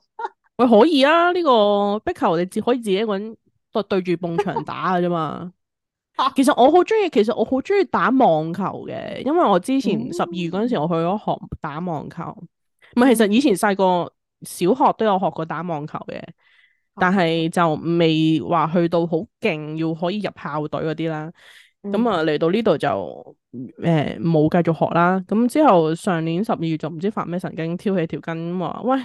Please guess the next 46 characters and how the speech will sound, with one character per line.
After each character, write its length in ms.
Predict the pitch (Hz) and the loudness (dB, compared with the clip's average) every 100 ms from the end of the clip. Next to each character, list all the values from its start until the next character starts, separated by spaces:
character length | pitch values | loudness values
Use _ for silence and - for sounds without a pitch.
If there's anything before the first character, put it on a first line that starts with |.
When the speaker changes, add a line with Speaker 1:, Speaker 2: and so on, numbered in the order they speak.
| - | -6
Speaker 2:
我 100 | 247 | -6
要 200 | 254 277 | -4 -4
去 360 | - 254 247 254 | -4 -2 -2 -4
學 220 | 254 214 - | -6 -8 -8
網， 400 | 220 202 196 208 - | -6 -6 -6 -8 -8
打 180 | 208 | -8
網 340 | 269 277 185 196 | -6 -4 -2 -4
球， 240 | - 196 | -4 -6
我 120 | 180 | -4
要 160 | 196 262 | -4 -4
一 40 | 294 | -4
個， 360 | 208 190 185 - - - | -2 -2 -4 -6 -18 -20
Speaker 1:
啊。 140 | - 185 | -18 -8
Speaker 2:
呃， 400 | 180 175 170 170 - | -4 -2 -2 -2 -2
我 80 | |
要 120 | 190 196 | -2 -2
去 60 | 196 | -2
嗰 140 | 190 | -2
啲 140 | 214 | -4
adult 420 | - 214 214 202 - | -4 -4 -2 -4 -8
class」 400 | - - 202 185 202 | -12 -6 0 0 -2
噉 80 | 156 | -6
樣 180 | 160 151 | -6 -6
啦。 280 | 151 151 165 _ - | -8 -8 -12 _ -14
Speaker 1:
嗯。 280 | 208 196 185 _ _ _ - | -10 -8 -10 _ _ _ -6
Speaker 2:
噉 120 | 240 | -4
啊， 260 | 185 - - | -4 -6 -4
誒， 120 | 262 | 2
OK 440 | 240 277 254 226 | 2 4 4 6
喎， 220 | 208 156 156 | 6 4 4
噉 20 | |
樣。 260 | 160 147 - - - - | 2 -2 -4 -16 -20 -4
但 120 | 214 | 2
係， 460 | 220 208 190 160 - - 170 - - _ _ _ _ - | 4 4 4 0 -8 -16 -16 -16 -20 _ _ _ _ 0
網 340 | 214 170 208 | 4 6 4
球 200 | 233 185 | 2 0
唔 100 | 165 | 2
可 140 | 175 | 2
以 20 | 233 | 2
一 60 | |
個 80 | 240 | 2
人 100 | 202 | 2
自 80 | 196 | 2
己 80 | 165 | -2
打 320 | 196 156 - | -2 -4 -4
咯。 600 | 170 170 165 165 170 175 | -4 -4 -4 -6 -8 -12